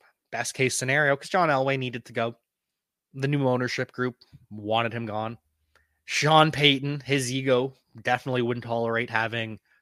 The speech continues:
John Elway's fingerprints and everything. So best case scenario, best of luck to John Elway in his future endeavors, and best of luck to the Denver Broncos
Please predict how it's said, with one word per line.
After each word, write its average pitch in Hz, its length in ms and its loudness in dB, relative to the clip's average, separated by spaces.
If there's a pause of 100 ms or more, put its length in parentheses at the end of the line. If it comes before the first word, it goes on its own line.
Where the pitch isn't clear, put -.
(120)
John 120 240 4
Elway's 110 360 -4
fingerprints 110 560 -8
and 110 80 -6
everything. 113 460 -4
So 113 360 0 (720)
best 202 260 6
case 196 240 2
scenario, 160 560 2 (440)
best 165 260 6
of 143 100 2
luck 143 160 4
to 139 80 -12
John 131 220 0
Elway 120 320 0
in 120 100 -6
his 110 160 -14
future 117 320 -10
endeavors, 117 420 -2
and 117 140 -6
best 127 240 -2
of 143 240 -2
luck 143 220 0
to 151 80 -14
the 147 60 -12
Denver 156 260 -2
Broncos 170 580 -2